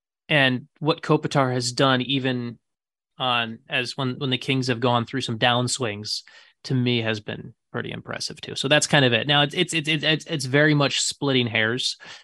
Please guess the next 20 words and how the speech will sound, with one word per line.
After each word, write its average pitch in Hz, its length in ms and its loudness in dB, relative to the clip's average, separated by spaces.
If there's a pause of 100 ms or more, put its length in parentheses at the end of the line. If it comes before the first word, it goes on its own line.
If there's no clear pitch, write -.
(240)
but 139 140 2
that's - 400 2
where 120 340 2
I 110 160 0
would, 113 240 -8
uh, - 220 -6 (560)
but 127 220 -12
when, 131 200 -6
when 127 140 -4
you 127 100 2
ask 123 220 2
me 139 80 -2
to 131 80 -2
split 151 240 -2
the 151 80 4
hairs, 156 300 6
it 131 40 -2
comes 127 220 0
down 123 220 2
to 120 200 0